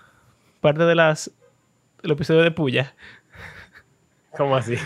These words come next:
Speaker 2: <laughs>
Speaker 1: Bueno, sabes que hay gente que está diciendo como que estamos tirando mucha puya a las iglesias,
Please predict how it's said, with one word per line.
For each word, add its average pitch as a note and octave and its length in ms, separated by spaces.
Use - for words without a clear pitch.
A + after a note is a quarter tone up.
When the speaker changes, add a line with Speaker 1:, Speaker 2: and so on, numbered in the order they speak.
Speaker 2:
<laughs> D#3+ 220
Speaker 1:
Bueno, D3+ 440
sabes D3+ 300
que C#3 100
hay C3 220
gente C3 240
que B2+ 60
está B2 140
diciendo B2+ 280
como A#2+ 160
que A#2 60
estamos A#2+ 240
tirando B2+ 220
mucha B2 220
puya C#3+ 300
a - 180
las A#2 140
iglesias, C3 480